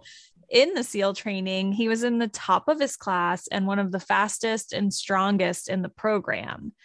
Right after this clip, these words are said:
Ben, however, was also known as a hothead who provoked people, and he had a large swastika tattoo on his chest.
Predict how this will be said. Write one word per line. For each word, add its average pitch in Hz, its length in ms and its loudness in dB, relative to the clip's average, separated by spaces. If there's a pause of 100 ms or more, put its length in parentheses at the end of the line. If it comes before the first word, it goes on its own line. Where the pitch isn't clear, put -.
(400)
Ben, 277 540 4
however, 196 680 4
was 196 200 0
also 262 480 2
known 190 500 -2
as 196 220 -2
a 170 60 0
hothead 190 760 2 (400)
who 233 140 2
provoked 214 500 2
people, 180 580 0 (500)
and 370 340 2
he 359 140 6
had 247 600 4
a 233 120 2
large 214 400 2
swastika 226 680 -2
tattoo 180 720 2
on 185 180 2
his 190 280 -4
chest. - 680 -4